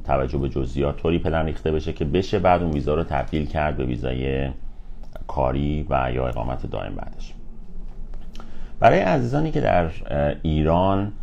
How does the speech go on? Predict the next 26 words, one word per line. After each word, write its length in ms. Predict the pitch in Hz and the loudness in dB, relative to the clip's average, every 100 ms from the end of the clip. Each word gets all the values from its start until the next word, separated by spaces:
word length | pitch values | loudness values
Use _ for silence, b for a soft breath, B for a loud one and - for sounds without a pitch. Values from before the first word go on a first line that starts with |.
| B B - | B B 0
کسب 300 | 82 80 - | 2 2 2
و 40 | |
کار 220 | 82 92 95 | 4 4 4
خودشون 540 | 92 73 - - - | 2 2 0 -4 -6
رو 100 | 50 | -6
دارن، 340 | - - - - - - - - - - - - - - - | -6 -6 -6 -8 -8 -8 -8 -8 -8 -8 -8 -8 -10 -8 -2
اه، 260 | 64 60 - - - | 0 0 -2 -6 -6
می‌تونه 440 | 65 - 65 64 | -6 -4 -4 -2
یک، 220 | 64 64 - - | -2 -4 -6 -6
اه، 240 | 62 58 58 - | -4 -4 -6 -4
پروانه 680 | 62 60 60 60 62 60 62 - | -2 0 -2 -4 -4 -4 -6 -4
کسب 420 | 82 92 - - | -2 -2 -4 -4
باشه، 340 | 90 - 87 | -4 -2 -2
می‌تونه 420 | 85 - - - - | -2 -4 -6 -8 -8
شرکت 580 | - 62 - 80 85 - | -6 -6 -4 -4 -4 -4
باشه، 300 | 80 - 78 | -4 -4 -4
می‌تونه، 520 | 65 - 60 60 60 - | -4 -4 -6 -4 -4 -6
ام، 340 | - - 53 50 50 50 50 - B B B B B - | -6 -4 -4 -4 -6 -6 -8 -8 B B B B B -2
یک 280 | 65 - 58 | -2 -2 -2
بنگاه 400 | 65 78 78 90 | 2 2 2 2
تجاری 380 | 82 69 69 67 | 2 2 2 0
اقتصادی 440 | - 67 69 71 | -2 -2 0 0
باشه 200 | 73 73 | 0 0
به 100 | 69 | 0
هر 200 | 71 78 | 2 2
نحوی، 460 | 73 67 65 - | 2 -2 -4 -6